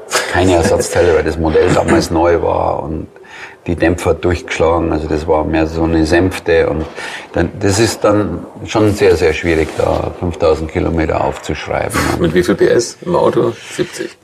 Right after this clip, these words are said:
Speaker 1: Ja,
Speaker 2: Was hatte
Speaker 1: siebzig
Speaker 2: der?
Speaker 1: oder achtzig, was das Ding damals hatte. Also, ja, Katastrophe eigentlich. Ja.
Speaker 2: <laughs> Ja. Wahnsinn.
Speaker 1: Aber wir
Speaker 2: Und,
Speaker 1: haben trotzdem dann bei der Rallye geführt und, und, äh,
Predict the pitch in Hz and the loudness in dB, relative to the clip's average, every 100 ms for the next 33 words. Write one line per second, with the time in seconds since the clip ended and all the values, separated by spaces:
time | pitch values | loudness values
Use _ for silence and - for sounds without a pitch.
0 | - - - - - - - - - 76 | -20 -12 -4 -2 0 0 -2 0 0 2
1 | - 80 82 87 - 95 87 85 - - | 2 2 2 -2 -4 -4 -2 -4 -6 -4
2 | 90 90 82 85 82 82 85 - 85 78 | -2 0 0 0 -2 -2 -2 0 0 2
3 | 76 82 73 - - - - 50 - - | 0 0 -2 -6 -10 -4 -2 -2 -2 -4
4 | - 71 - - 78 80 69 - - - | -4 -8 -8 -4 -2 -2 -4 -6 -4 -2
5 | - 85 92 107 - - - - - - | -2 -2 -2 -4 -4 -6 -6 -20 -20 -18
6 | - - - - - - - - - - | -16 -16 -18 -20 -20 -20 -20 -20 -16 -10
7 | 151 - - - - - - - 95 98 | -6 -4 -4 -10 -20 -20 -20 -4 0 4
8 | 117 131 - 104 - 104 95 92 95 92 | 4 2 2 0 0 0 0 0 0 2
9 | 90 101 98 - 110 123 147 - 92 92 | 2 2 0 -4 0 2 2 0 -4 -2
10 | 90 87 - - - - - - - - | -4 -6 -10 -20 -16 -14 -14 -14 -10 -4
11 | 85 | -2